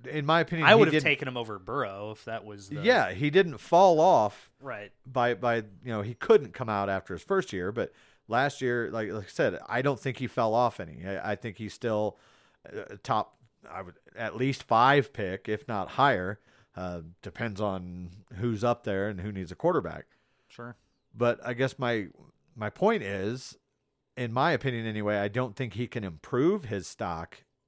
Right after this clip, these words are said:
Speaker 1: anymore other than maybe solidify that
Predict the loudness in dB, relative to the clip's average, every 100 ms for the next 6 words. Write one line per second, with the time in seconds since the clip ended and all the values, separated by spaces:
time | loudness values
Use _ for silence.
0 | _ -8 -6 -6 -6 -4 -2 -2 -2 -4
1 | -4 -6 -6 -6 -6 -10 -8 -4 0 2
2 | 2 0 -2 -2 -2 -6